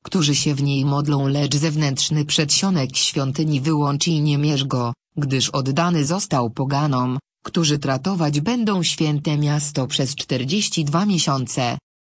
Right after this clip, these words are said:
Powyższe wersety są kontynuacją sceny z dziesiątego rozdziału Apokalipsy Jana. Janowi polecono zmierzyć świątynię, ołtarz i tych,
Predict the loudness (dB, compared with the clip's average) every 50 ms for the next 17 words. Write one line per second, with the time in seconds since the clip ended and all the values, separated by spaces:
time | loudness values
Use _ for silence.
0 | _ _ _ -6 -4 -2 0 0 0 0 0 0 0 0 0 0 0 0 0 0
1 | -2 -2 -2 -2 -2 -2 -2 -2 -2 0 0 0 0 0 0 0 0 0 0 0
2 | -2 -2 -2 -2 0 -2 -2 -2 -2 0 0 2 2 2 0 0 0 0 0 0
3 | 0 -2 -2 -2 -2 -2 -2 0 0 0 0 -2 -2 -2 0 0 0 2 0 0
4 | 0 0 -2 -2 -2 0 0 0 0 0 -2 -2 -2 0 2 2 2 2 2 0
5 | 0 0 -2 -2 -4 -6 -8 _ _ _ _ _ _ _ _ -2 0 0 0 0
6 | 0 0 0 -2 -2 -2 -2 -2 0 0 0 0 0 2 2 2 0 0 0 0
7 | 0 0 0 0 0 0 0 -2 -2 -2 -2 -2 -2 -2 -2 -2 -2 -2 -2 -2
8 | -4 -4 -6 _ _ _ -4 -2 0 0 0 0 0 0 0 0 0 -2 -2 -4
9 | -2 -2 -2 0 0 -2 -4 -6 -14